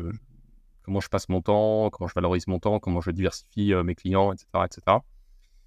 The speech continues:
Et pour moi, c'est, j'en suis resté avec une notion de c'est quand même profondément inégal. Je pense que lui était, euh,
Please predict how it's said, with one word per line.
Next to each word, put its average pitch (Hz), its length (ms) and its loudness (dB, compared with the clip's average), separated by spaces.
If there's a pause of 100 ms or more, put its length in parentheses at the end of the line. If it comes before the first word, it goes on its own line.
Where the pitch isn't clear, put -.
(200)
Et 107 180 4
pour - 180 0
moi, 123 140 6
c'est, - 160 -6
j'en 107 100 -4
suis 107 140 -2
resté 110 200 2
avec 110 180 -2
une 104 80 2
notion 101 220 0
de 107 100 2
c'est 101 160 -4
quand - 100 2
même 107 140 2
profondément 104 480 0
inégal. 104 400 4
Je - 80 -18
pense - 180 -10
que - 80 -10
lui 95 560 0
était, 101 300 2
euh, 90 160 2